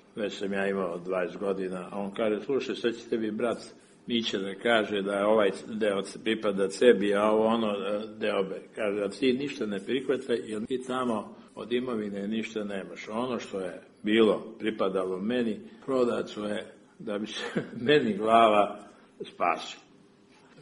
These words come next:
I posle sam ja našao, u, izvadio sam dosije koji se čuva. Predato je to arhivu i ja sam to uzeo, kopirao, da imam prostor da vidim. Mi, priča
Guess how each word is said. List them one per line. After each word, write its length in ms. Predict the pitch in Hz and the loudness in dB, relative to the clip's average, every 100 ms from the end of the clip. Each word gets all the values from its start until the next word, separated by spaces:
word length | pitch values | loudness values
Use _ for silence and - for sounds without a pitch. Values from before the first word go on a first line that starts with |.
| 165 - | -18 -12
I 40 | - | -2
posle 280 | 135 - | -2 -2
sam 220 | - 110 107 | -4 -2 -2
ja 100 | 101 | -4
našao, 380 | 101 110 - | -4 -4 -4
u, 300 | 92 92 85 95 - - _ - - | -6 -8 -12 -14 -20 -20 _ -20 -10
izvadio 340 | 104 107 101 | -4 -2 -2
sam 220 | 92 101 95 | -4 -8 -8
dosije 440 | 95 - 98 85 - - - - - - - | -8 -2 -2 -2 -8 -20 -20 -20 -20 -20 -12
koji 140 | 87 | -12
se 160 | 85 90 - | -10 -12 -8
čuva. 300 | 104 87 78 - - - - - - | -4 -4 -6 -16 -20 -20 -20 -20 -6
Predato 460 | 107 101 92 - 85 | -4 -2 -4 -6 -6
je 100 | 85 | -4
to 280 | 101 90 | -2 -2
arhivu 500 | 82 - 117 131 117 | -4 0 4 6 6
i 60 | 107 | 4
ja 140 | 107 | 2
sam 220 | 98 98 92 | 0 -6 -6
to 160 | 98 95 | -4 -2
uzeo, 520 | 95 98 101 104 98 - - - | -2 -2 2 2 0 -4 -16 -14
kopirao, 800 | 87 - 90 92 95 98 95 - - - - - - - | -14 -8 -4 -2 0 0 -2 -12 -20 -20 -20 -20 -20 -12
da 300 | 92 90 92 | -8 -6 -6
imam 380 | 95 92 92 90 | -8 -8 -8 -10
prostor 440 | 82 85 - - 90 | -8 -6 -6 -8 -8
da 80 | |
vidim. 300 | 87 90 101 | -6 -8 -2
Mi, 380 | 123 143 143 - - - - - | 2 4 2 -2 -10 -16 -14 0
priča 360 | 120 123 110 | 2 2 0